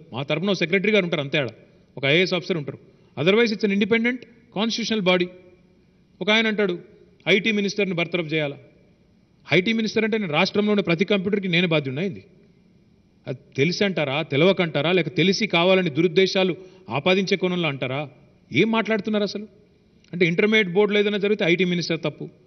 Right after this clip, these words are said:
పబ్లిక్ సర్వీస్ కమిషన్లో ఏదో జరిగితే ఐటీ మినిస్టర్ తప్పు. అంటే ఐటీ అంటే ఏం చేస్తారో కనీసం తెలుసా వీళ్ళకి? ఐటీ మంత్రి అనే వాడి పని ఏంటో తెలుసా? ఎప్పుడైనా ప్రభుత్వంలో పనిచేసిన అనుభవం ఉందా? లేక తెలిసి కూడా కావాలని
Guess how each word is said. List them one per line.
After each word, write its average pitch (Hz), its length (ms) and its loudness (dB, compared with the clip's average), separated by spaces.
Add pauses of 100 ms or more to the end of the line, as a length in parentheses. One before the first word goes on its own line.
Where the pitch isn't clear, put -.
(420)
పబ్లిక్ 180 260 4
సర్వీస్ 214 280 2
కమిషన్లో 214 400 2
ఏదో 208 80 6
జరిగితే 208 280 2
ఐటీ 170 200 2
మినిస్టర్ 180 360 -4
తప్పు. 165 200 -6 (380)
అంటే - 140 -10 (100)
ఐటీ 202 240 2
అంటే 202 180 4
ఏం 202 160 2
చేస్తారో 208 260 0
కనీసం 180 240 0
తెలుసా 156 280 -2
వీళ్ళకి? 156 320 -4 (400)
ఐటీ 165 200 2
మంత్రి 190 260 0
అనే 180 100 0
వాడి 175 160 0
పని 147 200 -2
ఏంటో 175 140 0
తెలుసా? 139 320 -4 (440)
ఎప్పుడైనా 170 220 2
ప్రభుత్వంలో 175 460 2
పనిచేసిన 151 380 -2
అనుభవం 151 320 2
ఉందా? 143 180 -2
లేక 214 180 -2
తెలిసి 190 360 -2
కూడా 208 180 0
కావాలని 196 580 0